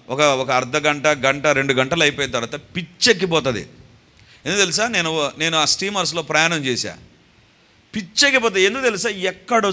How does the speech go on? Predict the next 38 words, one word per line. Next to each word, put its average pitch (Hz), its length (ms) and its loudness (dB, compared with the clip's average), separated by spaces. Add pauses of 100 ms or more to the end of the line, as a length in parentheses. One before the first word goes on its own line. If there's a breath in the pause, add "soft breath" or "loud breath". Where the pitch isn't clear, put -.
చూడు 214 440 -2 (960)
బ్లూ 147 260 -4
వాటర్ 180 480 0
తప్ప 165 180 -6
ఏముండదు. 135 480 -4 (1500 soft breath)
దాన్ని 156 200 2
ఏమంటారు 202 280 0
తెలుసా? 165 240 -4
దానికి 160 280 -2
ఒక 143 120 -2
జబ్బు 156 300 0
వస్తుంది, 104 400 0 (680 soft breath)
అట్లా 135 180 0
ఓడలో 160 400 4
ప్రయాణం 156 300 -2
చేసే 147 160 -6
ఒక 135 80 -8
జబ్బు 127 280 -4
వస్తుంది. 104 360 -4
That 127 140 -6
is 120 80 -6
called 135 320 -2
as 123 60 -10
a 120 60 -8
sea 180 280 -4 (120)
sickness. 127 320 -10 (800 soft breath)
బ్లూ 156 260 -4
వాటర్‌ను 185 680 -4 (100)
చూసి, 180 280 -10
చూసి, 165 420 -8
ఇప్పుడు 160 300 -8
మనం 180 180 -4
బస్సులో 165 300 0
పోతున్నాం, 156 520 -4
ఆడ 135 120 0
ఇల్లు 156 200 -2
కనపడతారు, 135 460 -4
ఆడ 127 120 -4